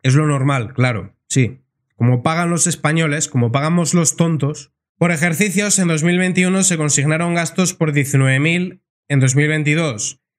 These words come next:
seis mil, pero en dos mil veintitrés disparó el importe a ciento dos mil euros. Ya digo, que aquí hay, hay que comer cosas para el paladar de una primera dama, aunque sea una figura que no existe en España.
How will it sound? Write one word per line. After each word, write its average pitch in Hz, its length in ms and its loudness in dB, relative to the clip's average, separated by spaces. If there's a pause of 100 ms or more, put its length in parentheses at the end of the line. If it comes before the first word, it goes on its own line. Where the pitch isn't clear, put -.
(140)
seis 127 260 2
mil, 185 460 0 (400)
pero 208 240 -2
en 214 80 -4
dos 175 120 -2
mil 175 140 2
veintitrés 185 480 0
disparó 156 360 -2
el 160 80 0
importe 175 500 0
a 147 100 -2
ciento 190 480 0
dos 147 220 0
mil 151 160 2
euros. 120 520 -6 (160)
Ya 127 200 0
digo, 120 400 -2 (320)
que 104 160 -4
aquí 110 240 0
hay, 143 340 -2
hay 139 140 -2
que 135 80 2
comer 151 520 0 (260)
cosas 147 720 -2 (320)
para 147 180 0
el 143 100 -2
paladar 156 460 -2
de 165 220 0
una 156 220 -2
primera 139 360 0
dama, 139 260 0
aunque 113 180 0
sea 131 140 2
una 131 120 2
figura 131 320 0
que 123 60 -2
no 123 60 0
existe 123 360 0
en 123 80 0
España. 113 560 -4